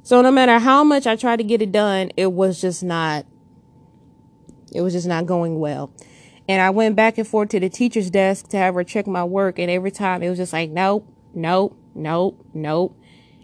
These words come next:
And to the point where, you know, my, uh, worksheet was all messy. And I just, I remember, like, sitting, like, sitting in my desk with my head down in my hands, just feeling ashamed of myself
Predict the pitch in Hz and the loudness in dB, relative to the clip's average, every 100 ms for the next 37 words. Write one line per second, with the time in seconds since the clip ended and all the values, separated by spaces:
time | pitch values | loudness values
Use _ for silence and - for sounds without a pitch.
0 | _ 175 190 185 175 165 - 220 196 220 | _ -4 -2 -2 -4 -6 0 2 2 0
1 | 214 196 190 180 175 165 160 _ _ _ | 0 0 0 0 0 0 -4 _ _ _
2 | _ 196 180 170 175 180 185 - 160 _ | _ -6 -4 -2 -2 -4 -8 -16 -18 _
3 | _ _ 175 165 165 202 214 - 208 190 | _ _ -4 -4 0 0 0 -2 -2 0
4 | 185 180 175 175 202 - 196 190 180 147 | 0 0 0 -2 -2 -4 -4 -2 0 -2
5 | - 104 160 175 151 - - - - 208 | -2 -2 -2 -4 -10 -14 -20 -20 -2 2
6 | 254 262 240 233 226 - 202 208 196 - | 4 2 0 -2 -4 -8 -6 -4 -4 -8
7 | - - 262 269 262 233 214 208 _ _ | -14 -6 -2 -2 -2 -2 -2 -4 _ _
8 | - - 294 320 302 285 226 233 226 220 | -12 0 2 4 4 4 4 4 2 -4
9 | 185 190 247 277 240 220 214 208 202 - | -4 -4 0 2 2 2 2 0 -4 -6
10 | 208 208 202 202 208 190 180 180 - - | -4 -4 -4 -4 -4 -4 -6 -8 -12 -20
11 | _ _ _ _ - _ _ _ - 202 | _ _ _ _ -20 _ _ _ -12 -6
12 | 185 196 - 226 220 180 - 185 202 175 | -2 -2 2 2 2 -2 -4 -2 -2 -4
13 | 156 156 156 147 | -6 -8 -6 -6